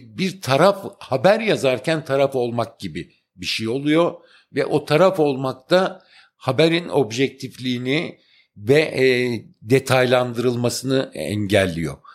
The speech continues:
Hepsi için demiyorum ama genç arkadaşlarda böyle bir şey seziyorum. E, ekonomi gazeteciliği de, e, çok daha dediğim gibi hassas olması gerek.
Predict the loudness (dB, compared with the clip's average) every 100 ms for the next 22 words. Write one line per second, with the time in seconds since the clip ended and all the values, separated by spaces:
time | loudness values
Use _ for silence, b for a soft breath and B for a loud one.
0 | B _ -2 0 0 -4 -2 0 2 2
1 | 2 -2 -4 -12 -6 -4 -4 0 0 2
2 | 0 0 -2 -4 -4 -6 -8 -6 -4 -4
3 | -4 -8 -12 -12 -12 -10 -6 -6 -6 B
4 | B B B B 0 2 2 2 2 2
5 | 2 2 2 2 -2 -6 -4 -4 0 2
6 | 0 0 0 0 0 -2 -6 -12 -4 -2
7 | 2 2 2 -2 -12 -4 -4 -2 -4 -4
8 | -2 -2 -2 -2 0 -4 -4 -10 -10 -10
9 | -10 -10